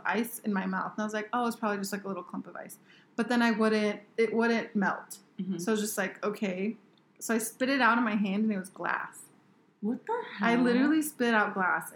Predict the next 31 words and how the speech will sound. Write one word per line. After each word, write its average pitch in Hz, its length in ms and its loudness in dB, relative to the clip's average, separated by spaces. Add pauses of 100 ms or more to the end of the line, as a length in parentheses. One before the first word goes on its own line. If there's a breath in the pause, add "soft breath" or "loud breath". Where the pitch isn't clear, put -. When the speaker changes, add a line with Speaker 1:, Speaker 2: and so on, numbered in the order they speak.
(100)
Speaker 1:
from 196 160 0
my 185 120 0
straw, 180 300 -4
and 170 100 -4
I - 40 -6
was 180 120 -8
like, 180 260 -4 (640)
"Oh 233 160 8
my 214 180 6
God, 170 340 2
like, 190 200 -2
this 233 180 0
glass, 208 380 2 (100)
I 226 80 4
just 254 160 -2
found 277 160 4
glass 202 240 0
in 214 60 -2
my 190 80 -4
margarita." 175 440 -8
So - 180 -2
I 202 180 -2 (640)
talked 233 240 0
to 302 80 -2
the 302 80 -2
bartender, 233 420 2
and 196 60 0
I 196 40 0
was 196 80 -4
like, 202 200 -4
"Hey, 320 580 0